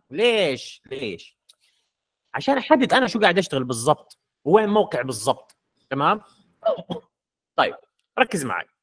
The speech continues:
الآن ال-، الكارير آي دي هو fix. شو يعني fix؟ يعني لو فرضنا تو جي، أنا عندي العشر، العشرة ميجا هاي تو كارير. فأنا عندي الفيرست كارير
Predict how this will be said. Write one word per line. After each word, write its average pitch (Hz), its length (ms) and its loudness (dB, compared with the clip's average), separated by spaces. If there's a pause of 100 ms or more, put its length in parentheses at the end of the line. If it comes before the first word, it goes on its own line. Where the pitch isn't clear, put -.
(380)
الآن 220 200 4
ال-، 226 300 0
الكارير 254 600 4
آي 202 240 4
دي 202 400 -2 (540)
هو 180 160 4
fix. - 520 -4 (3250)
شو - 160 -6
يعني 262 200 2
fix؟ - 480 -6 (260)
يعني 127 420 0 (680)
لو 139 120 -2
فرضنا 202 320 2
تو 190 200 0
جي، 151 260 -4
أنا 135 200 -4
عندي 160 580 -4 (140)
العشر، 113 560 -2
العشرة 143 400 0
ميجا 156 320 0
هاي 156 100 2
تو 196 220 2
كارير. 101 500 0 (440)
فأنا 190 260 2
عندي 220 260 4
الفيرست 214 580 2
كارير 175 440 4